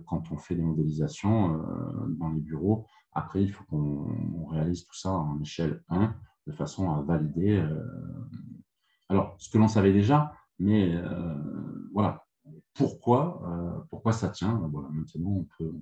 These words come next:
peut vraiment y répondre. Euh, et, euh, s-, sans être dans le, euh, « Bon, bah, les anciens faisaient comme ça. » Voilà, c'est un, un ingénieur ou un directeur, euh,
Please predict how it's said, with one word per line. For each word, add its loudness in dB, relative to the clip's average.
peut -8
vraiment -2
y -4
répondre. -2
Euh, 0
et, 4
euh, 0
s-, -16
sans 2
être 6
dans 6
le, 8
euh, « 4
Bon, 0
bah, -2
les 2
anciens 2
faisaient 0
comme 0
ça. » -8
Voilà, -14
c'est -20
un, -6
un -8
ingénieur 0
ou -10
un -8
directeur, -8
euh, -4